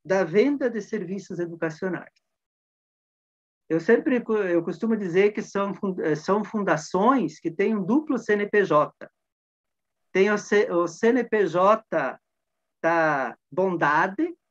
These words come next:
o C N P J do ultra-, do, do,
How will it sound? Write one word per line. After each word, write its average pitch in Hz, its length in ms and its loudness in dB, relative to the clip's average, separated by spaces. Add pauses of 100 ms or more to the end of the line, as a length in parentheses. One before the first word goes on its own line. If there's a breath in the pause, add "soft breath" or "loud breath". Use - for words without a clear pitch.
(280)
o 147 60 -14
C 190 180 -4
N 190 160 0
P 170 180 2
J 170 440 2
do 156 100 -4
ultra-, 165 540 -4
do, 139 460 -2 (680)
do, 131 520 2